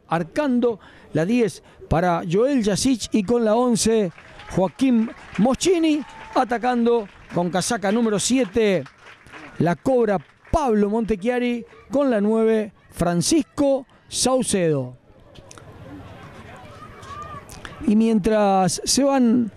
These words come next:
acomodando los equipos, el capitán que va saludando a los árbitros, se va acercando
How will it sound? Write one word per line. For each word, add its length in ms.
acomodando 680
los 140
equipos, 460
el 80
capitán 640
que 100
va 380
saludando 920
a 120
los 200
árbitros, 540
se 200
va 180
acercando 840